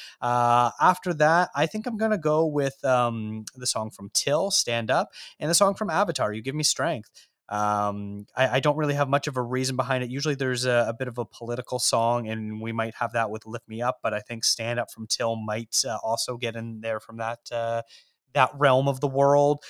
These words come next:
Uh, and then, uh, yeah, I could see Avatar just sort of, you know, getting nominations and a whole bunch of stuff.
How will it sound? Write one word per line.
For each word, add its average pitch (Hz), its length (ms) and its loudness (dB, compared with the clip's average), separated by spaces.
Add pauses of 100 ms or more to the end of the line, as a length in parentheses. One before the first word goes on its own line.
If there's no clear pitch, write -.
(220)
Uh, 131 580 6
and 143 220 2
then, 143 640 0
uh, 131 120 -4
yeah, 139 400 -2
I 127 100 2
could 127 140 -10
see 127 160 0
Avatar 127 420 4
just 120 180 0
sort 127 220 0
of, 120 260 -2 (220)
you 117 80 -8
know, 117 140 -2
getting 117 320 -2
nominations 117 580 -4
and 113 80 -2
a 107 40 -8
whole 110 120 -4
bunch 110 240 -6
of 143 60 -6
stuff. - 400 -4